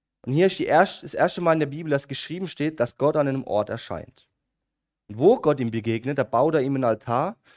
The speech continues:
um zu zeigen, dass er an diese Verheißung glaubt.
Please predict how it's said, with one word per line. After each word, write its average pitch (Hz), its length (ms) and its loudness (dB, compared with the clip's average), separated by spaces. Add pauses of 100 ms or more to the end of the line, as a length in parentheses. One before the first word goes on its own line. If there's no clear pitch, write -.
(180)
um 131 120 -12
zu 143 100 -10
zeigen, 143 400 4
dass 156 180 2
er 120 100 -2
an 127 100 -2
diese 131 180 -8
Verheißung 127 600 -4
glaubt. 98 500 -6